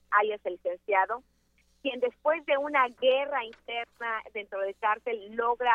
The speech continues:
quedarse con el poder. Eh, Dámaso López Núñez había sido muy cercano al Chapo Guzmán, eh, desde que él entra como subdirector al penal de Puente Grande en mil novecientos noventa y nueve.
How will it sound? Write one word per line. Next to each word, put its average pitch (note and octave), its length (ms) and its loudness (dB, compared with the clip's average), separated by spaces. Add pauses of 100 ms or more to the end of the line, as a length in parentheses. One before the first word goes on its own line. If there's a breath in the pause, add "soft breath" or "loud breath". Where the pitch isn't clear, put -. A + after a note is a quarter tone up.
(160)
quedarse G#3 480 -6
con - 100 -20 (100)
el F#3 80 -14
poder. F#3 360 -4 (600)
Eh, G3+ 320 -6
Dámaso A#3+ 400 0
López A3 320 -8
Núñez C#4+ 400 -6
había G#3 340 0
sido G#3+ 220 -2
muy A3 140 -6
cercano G#3+ 360 0
al G#3+ 80 0
Chapo A3 300 -2
Guzmán, G#3+ 520 2 (400)
eh, G#3 140 2
desde G3+ 400 2
que A3 220 0
él A3+ 180 2
entra A#3+ 300 -2
como G#3 260 -6
subdirector A#3 840 0 (180)
al G#3+ 140 0
penal G#3+ 260 -4
de A3+ 100 -8
Puente G3+ 280 -8
Grande B3+ 480 -2
en G3 180 -10
mil G3+ 100 -8
novecientos G3 380 -6
noventa F#3 320 -2
y F3+ 60 -6
nueve. G#3 340 0